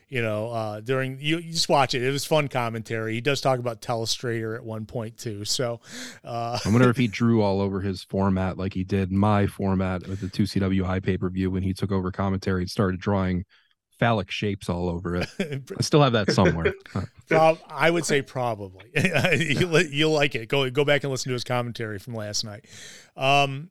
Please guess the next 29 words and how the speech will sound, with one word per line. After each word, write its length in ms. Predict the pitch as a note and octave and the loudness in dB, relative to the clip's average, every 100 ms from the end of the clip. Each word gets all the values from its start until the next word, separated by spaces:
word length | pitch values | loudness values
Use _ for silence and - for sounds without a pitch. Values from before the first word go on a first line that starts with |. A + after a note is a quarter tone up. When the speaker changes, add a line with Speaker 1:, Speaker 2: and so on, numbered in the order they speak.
| _ - | _ -8
Speaker 1:
this 220 | D3+ - | -4 -2
tonight 400 | - E3+ G#3 G#3+ | 0 4 4 4
on 180 | D3 D3+ | 4 4
A 200 | D#3+ D#3+ | 4 4
E 40 | |
W 300 | D3+ C#3+ D3 | 2 2 0
Collision, 580 | - C#3+ C3+ C#3+ E3+ F3 | 2 4 6 4 2 0
you're 160 | C#3+ | -2
gonna 240 | B2 C3+ C3 | -2 -2 -2
get 220 | B2+ B2+ | -2 -4
Sting, 420 | - - D#3 D#3+ | -6 -2 -2 0
Darby 360 | D3 D3 C#3+ C#3 | 0 2 2 2
Allin, 360 | C#3+ D3 D3 E3 | 4 2 0 -2
and 240 | C3 A#2+ A#2 | -2 -2 0
Adam 300 | B2+ D3+ B2+ | 0 0 0
Copeland, 520 | C#3+ F3+ B2+ C3 D3+ - - - _ D3 | -2 -2 -4 -4 -8 -16 -20 -20 _ -12
uh, 280 | C3 A#2+ A2+ | -4 -4 0
versus 380 | C#3+ B2+ B2+ | -2 -2 -4
Lance 280 | B2+ C#3 D3+ | 0 2 2
Archer, 540 | D3+ C#3+ C#3 D3 D3 C3+ | 0 0 0 0 0 -2
Vincent, 540 | A#2 C#3 - C#3+ D3+ | -2 -2 0 -2 -2
and 300 | A#2 A2+ A2 | -8 -8 -8
Dutch. 420 | G2 A2+ - - - - _ _ _ _ _ _ _ - - | -6 -6 -4 -6 -6 -10 _ _ _ _ _ _ _ -20 -12
You're 80 | C#3+ | -6
gonna 200 | C3 C3+ | 0 2
get 160 | B2+ A#2 | 2 0
Willow 300 | C3 C#3+ C3+ | 2 2 4
Nightingale 540 | C3 C#3 C3 C3 B2+ | 4 2 2 2 2
versus 540 | A2+ C3 B2+ C#3 A#2+ | 0 -4 -4 -6 -8